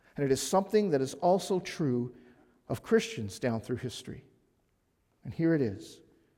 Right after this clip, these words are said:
He said, "When it was hard to be a Jew, people stayed Jewish. When it was easy to be a Jew, people stopped being Jewish. Globally, this is the major Jewish problem of our time."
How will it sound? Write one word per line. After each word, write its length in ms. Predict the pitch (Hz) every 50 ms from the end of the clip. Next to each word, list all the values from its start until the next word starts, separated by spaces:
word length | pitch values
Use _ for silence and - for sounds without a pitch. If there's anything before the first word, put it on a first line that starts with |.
| _ _ _ _ _ _ _ - - _ _
He 100 | _ -
said, 340 | 131 - - 151 143 135 131
"When 200 | 139 143 143 139
it 120 | 147 143 143
was 200 | 147 143 135 -
hard 400 | - - 175 185 214 220 202 -
to 60 | 190
be 180 | 175 190 185
a 60 | 165 143
Jew, 640 | 127 113 - 147 185 190 156 117 110 113 113 117 - - - - _ _ _ _ _ _ _ _ _ _ _
people 260 | - 165 160 165 151
stayed 320 | - - - 135 123 107
Jewish. 600 | 107 117 123 110 98 - - - - - - - _ _ _ _ _ _ _ _ _ _ _ _ _ _ _ _ _ _ _ _ _ _
When 100 | - 139
it 80 | 147 -
was 180 | 147 117 107
easy 300 | 135 175 180 185 165 160
to 80 | 143 135
be 160 | 117 135 131
a 40 | 123
Jew, 340 | 117 117 123 123 120 117 - - -
people 240 | - 139 - 131
stopped 340 | - - - 170 175 175 175
being 220 | - 120 104 101 101
Jewish. 540 | 107 110 104 104 107 104 - - - - _ _ _ _ _ _ _ _ _ _ _ _ _ _ _ _ -
Globally, 540 | 123 139 175 190 190 196 214 220 220 202 -
this 200 | - 143 156 147
is 80 | 160 127
the 80 | - 135
major 300 | 135 131 135 131 143 131
Jewish 340 | 127 139 127 127 123 -
problem 340 | - - 117 117 117 117 110
of 120 | 113 110 110
our 100 | 104 101
time." 240 | - 104 85 -